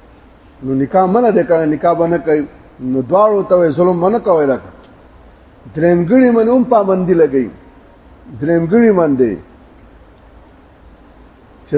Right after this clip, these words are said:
ته تذکرې کوي، نو د نکاح، نکاح به نه کوي، د نکاح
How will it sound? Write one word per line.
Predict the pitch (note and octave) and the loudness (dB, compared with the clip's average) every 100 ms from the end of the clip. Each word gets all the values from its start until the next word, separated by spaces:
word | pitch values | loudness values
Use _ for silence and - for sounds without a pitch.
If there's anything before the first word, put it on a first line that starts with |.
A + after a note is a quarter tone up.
| C#3 | 0
ته | A3 G#3+ | 2 2
تذکرې | G#3 F3 D#3 - E3+ G3+ - | 2 -2 -2 -2 2 2 2
کوي، | G#3+ A3 D3+ - - - - - C3 | 2 2 0 -10 -20 -20 -20 -16 -6
نو | C#3+ | -4
د | C#3 | -2
نکاح، | D3+ D#3+ G3 G3+ F#3 D3 - - - - - - - - C#3 | -2 -4 0 2 2 -2 -10 -20 -20 -20 -20 -20 -20 -10 -8
نکاح | C3+ F#3 G#3+ | -2 0 2
به | A3 | 2
نه | A3 | 0
کوي، | A3 A#3 A#3 F#3 | 0 0 2 2
د | D#3+ D#3+ | 0 -2
نکاح | C#3 G3+ | 0 0